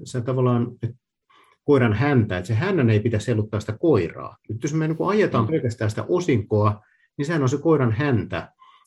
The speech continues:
Speaker 1: Että se liiketoiminta pitäisi olla, se osakkeenomistajahan tämmöinen, niin kuin sanotaan, residual claim holder, että, että sit kun yritystoiminta menestyy ja kaikkien sidosryhmien, niin kuin, saamiset hoidetaan, verot maksetaan, palkat maksetaan, vuokrat maksetaan, kaikki on maksettu, niin sitten mitä jää,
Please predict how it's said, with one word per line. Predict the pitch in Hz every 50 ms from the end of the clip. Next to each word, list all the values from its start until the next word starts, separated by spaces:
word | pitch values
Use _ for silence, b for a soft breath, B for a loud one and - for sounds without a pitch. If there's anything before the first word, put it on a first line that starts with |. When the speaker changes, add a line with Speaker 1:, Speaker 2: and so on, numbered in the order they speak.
| b
Speaker 1:
Että | 110 107
se | - 139
liiketoiminta | 170 214 214 214 - - 131 120 117 110 113 107
pitäisi | - 123 110 117 110 - 139
olla, | 131 131 127 127 - - 117 - - - -
se | - 131 - -
osakkeenomistajahan | - 190 233 220 214 - 160 135 127 120 113 - 131 127 127
tämmöinen, | 135 156 151 156 147
niin | 143 139 - - 131
kuin | 147 -
sanotaan, | 156 135 127 135 131 127 127 - b b b b b b b -
residual | - 180 175 170 165 123 127 120 117 113 107 110
claim | - 165 165 147 127 110
holder, | 104 120 113 107 98 92 90 92
että, | 85 82 - - 113
että | 107 - 123 -
sit | - 226 - -
kun | 165 175
yritystoiminta | 208 208 160 156 - - - 139 131 127 123 120 131 127 131 127 -
menestyy | 151 170 196 190 160 131 127 - - - 135 127 127 127 127 - _ _ b b b b b b b b b _ _ -
ja | 127 123 123 127 120
kaikkien | 113 165 151 - 139 127
sidosryhmien, | 113 151 147 156 135 110 113 113 110 110 110 110 110 110 110 110 - -
niin | 117 110
kuin, | - 117 113 - _ _ _ b b b b b b _ _ _ _ _ - - -
saamiset | - - 170 165 151 131 117 110 104 -
hoidetaan, | 165 180 165 143 131 - - 127 120 120 117 113 110 _ _ _ _ _ _ _ _ _ _ _ - 143 127
verot | 156 151 143 127 131
maksetaan, | 131 127 123 127 123 110 120 117 110
palkat | 127 143 135 113 113 101
maksetaan, | 107 110 110 - 113 117 113 120
vuokrat | 139 131 - 117 110 113
maksetaan, | 110 104 - - 107 107
kaikki | 143 127 127 -
on | 107 113
maksettu, | 156 160 - 135 123 - 127 117 120 -
niin | - 127
sitten | 180 185 185 151 123
mitä | 127 127 123 110
jää, | 107 120 160 170 170 143 120 107 104 -